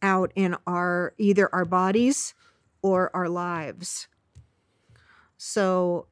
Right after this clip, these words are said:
it's all, you know, that, that threesome, that trio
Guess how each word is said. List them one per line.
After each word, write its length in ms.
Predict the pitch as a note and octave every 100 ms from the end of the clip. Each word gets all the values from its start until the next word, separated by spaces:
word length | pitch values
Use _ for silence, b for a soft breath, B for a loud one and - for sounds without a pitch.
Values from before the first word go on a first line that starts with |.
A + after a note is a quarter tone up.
| -
it's 180 | F#3+ - -
all, 260 | G3 G3+ -
you 140 | G3+ F#3+
know, 200 | F3+ E3+
that, 280 | G3 G3 - E3
that 380 | F#3+ G3 G3 F#3 _ _ _ _ - - _ -
threesome, 600 | A#3 B3 A#3 G3+ E3 F3
that 180 | E3+ -
trio 760 | - A#3+ A#3+ A3 C#3+ D2 D#3+